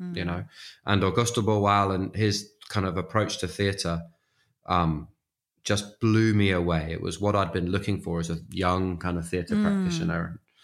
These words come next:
Speaker 2: aspiring director and actor when I was a kid. Or not a kid, a young man. And, but the last paragraph of this book I'm gonna read, and he wrote this in nineteen ninety-two.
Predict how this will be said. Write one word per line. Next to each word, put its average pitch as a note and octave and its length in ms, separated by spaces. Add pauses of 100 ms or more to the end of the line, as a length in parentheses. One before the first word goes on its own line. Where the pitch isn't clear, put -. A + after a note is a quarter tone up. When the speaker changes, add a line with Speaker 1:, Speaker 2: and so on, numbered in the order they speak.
(380)
Speaker 2:
aspiring E2+ 640
director E2+ 440
and E2 80
actor E2 260
when D#2+ 140
I D#2+ 60
was D#2 120
a E2 80
kid. E2+ 380 (680)
Or A#2 220
not C#3+ 180
a E2 60
kid, E2 220
a - 20
young E2+ 220
man. E2 280 (640)
And, G2+ 260
but G#2+ 120
the G#2+ 80
last A#2+ 720 (180)
paragraph G#2+ 680
of E2 100
this F#2 140
book F2+ 280
I'm E2 120
gonna E2+ 220
read, E2+ 320 (1400)
and G#2 160
he B2+ 100
wrote B2 380
this A#2 220
in G#2+ 320
nineteen G#2+ 420
ninety-two. F#2+ 640